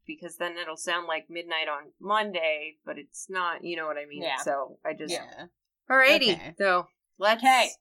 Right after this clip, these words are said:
Speaker 1: let's outro.
Speaker 3: If you would
Speaker 2: Mm-hmm.
Speaker 3: like to follow us on Twitter, you can do that at the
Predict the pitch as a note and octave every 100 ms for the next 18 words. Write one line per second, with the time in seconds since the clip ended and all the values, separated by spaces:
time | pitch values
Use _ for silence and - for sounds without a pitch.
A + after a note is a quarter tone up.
0 | _ _ _ _ - F#3 G#3+ - - F3+
1 | F#3+ G3 D#3+ C3+ C#3 - - A#3+ A3+ A#3+
2 | C4 B3+ G3 F#3+ A3+ G#3 F3 F#3+ B3 A#3
3 | G#3+ G3+ G#3 G3+ - A3+ G3 D#3 E3+ F#3
4 | G3+ F#3 G3+ F#3 F#3 F3 F3+ F#3+ - F3